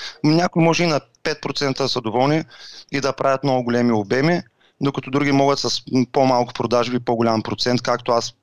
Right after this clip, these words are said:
така бях свикнал като цяло да търся много качествени продукти, да си правя много добре заглавия, оптимизация, абсолютно всичко, не да бълг да качвам и да не гледам нищо и да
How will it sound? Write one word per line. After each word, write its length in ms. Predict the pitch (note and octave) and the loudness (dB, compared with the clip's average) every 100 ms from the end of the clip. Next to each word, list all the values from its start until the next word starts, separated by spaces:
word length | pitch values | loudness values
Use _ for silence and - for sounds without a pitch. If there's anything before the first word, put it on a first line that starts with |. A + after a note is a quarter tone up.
| _ _ _ - | _ _ _ -8
така 260 | B2 B2+ | -4 -2
бях 200 | B2 A#2 | 0 0
свикнал 400 | - C#3 C3 G#2+ - - - - - | -2 -2 0 -2 -4 -14 -18 -18 -6
като 200 | A#2+ - | -6 -4
цяло 260 | - A2+ | 0 2
да 100 | G#2+ | 2
търся 320 | G#2 C3 - A#2 | 0 -2 0 2
много 200 | A#2 A#2 | 2 2
качествени 420 | A#2+ - - A#2 | 0 0 -2 -2
продукти, 380 | - G#2+ G#2+ A#2+ | -2 -6 -4 -2
да 80 | |
си 140 | A2 - | -2 -2
правя 220 | A2+ A2+ | 0 2
много 180 | A2+ A2 | 2 2
добре 280 | A2 A2 A2 | 0 -2 -2
заглавия, 440 | A2 G#2 G#2+ A2 | 0 2 2 2
оптимизация, 640 | A2 - G#2 G#2 A2+ - | 0 2 2 2 0 0
абсолютно 380 | A#2+ - D3 D3+ | -4 -2 -2 0
всичко, 440 | C3+ - - D#3 D3 - - - - | -2 -4 0 0 0 -6 -16 -18 0
не 160 | C3 C3+ | 2 4
да 340 | C#3+ C#3 C3+ B2+ _ _ _ _ - - | 2 4 2 0 _ _ _ _ -20 -14
бълг 380 | C3 B2 C3 A#2 | -2 2 2 2
да 140 | A2+ | 0
качвам 500 | B2 A#2+ C3+ C3 C3 | -2 -2 0 2 4
и 340 | B2+ A#2 A#2 G#2 - - | 4 4 2 0 -6 -6
да 140 | A2+ A#2+ | 0 2
не 80 | |
гледам 300 | A2+ B2 B2+ | 4 2 4
нищо 260 | B2+ B2 - | 4 2 -2
и 80 | D3+ | 0
да 380 | C3 B2 A#2+ | 4 4 4